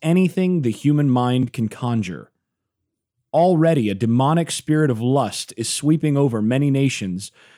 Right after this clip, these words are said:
bringing with it nudity, perversion, and a flood of filth.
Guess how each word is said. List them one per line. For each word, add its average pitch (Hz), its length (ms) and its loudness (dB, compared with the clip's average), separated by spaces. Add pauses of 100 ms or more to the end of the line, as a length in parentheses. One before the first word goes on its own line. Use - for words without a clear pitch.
(140)
bringing 156 380 0
with 156 220 0
it 110 160 -2
nudity, 117 640 2
perversion, 117 880 0
and 110 160 -2
a 104 80 -2
flood 143 480 0 (100)
of 113 120 -8
filth. - 600 -8